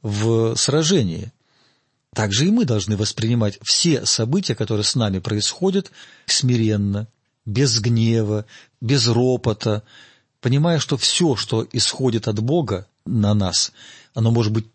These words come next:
только благим. Я думаю, что слова апостола Павла «всегда радуйтесь, за все благодарите, непрестанно молитесь», их нужно истолковывать именно в этом плане.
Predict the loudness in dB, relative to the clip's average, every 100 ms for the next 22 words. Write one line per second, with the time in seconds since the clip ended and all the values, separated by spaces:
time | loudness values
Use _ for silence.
0 | -4 0 2 0 -2 0 -2 -2 -8 -12
1 | -16 _ _ _ _ _ _ _ _ _
2 | _ _ _ -4 0 2 0 0 -4 -2
3 | -2 0 0 0 -2 -8 _ -6 -4 -2
4 | 0 -2 0 0 0 0 -4 -8 _ _
5 | -20 -20 _ -6 0 0 2 2 2 2
6 | 0 0 -4 -4 -6 -6 -8 _ _ _
7 | -4 0 2 0 0 0 2 0 0 0
8 | 0 0 0 -4 -8 -12 _ _ -20 -4
9 | 0 0 2 0 2 2 2 2 2 2
10 | 2 0 -2 -4 -4 -6 _ _ _ _
11 | _ -12 -10 0 2 4 2 0 0 -2
12 | -2 0 0 0 0 2 2 2 0 -2
13 | -4 -6 -8 -8